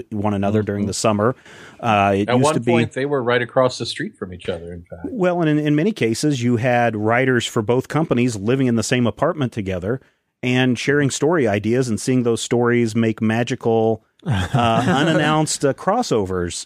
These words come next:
Speaker 1: in, in the
Speaker 3: <laughs>
Speaker 1: comics. Which one?
Speaker 3: Hey,
Speaker 1: Which
Speaker 3: the
Speaker 1: one was
Speaker 3: existence of, of the, the Heroes of Angor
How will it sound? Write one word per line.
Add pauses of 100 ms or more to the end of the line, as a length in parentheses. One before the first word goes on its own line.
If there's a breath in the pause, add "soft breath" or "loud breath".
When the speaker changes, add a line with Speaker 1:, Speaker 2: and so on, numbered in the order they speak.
Speaker 1:
in,
in
the
Speaker 3:
<laughs>
Speaker 1:
comics. (720)
Which
one?
Speaker 3:
Hey,
Speaker 1:
Which
Speaker 3:
the
Speaker 1:
one
was
Speaker 3:
existence
of,
of
the,
the
Heroes
of
Angor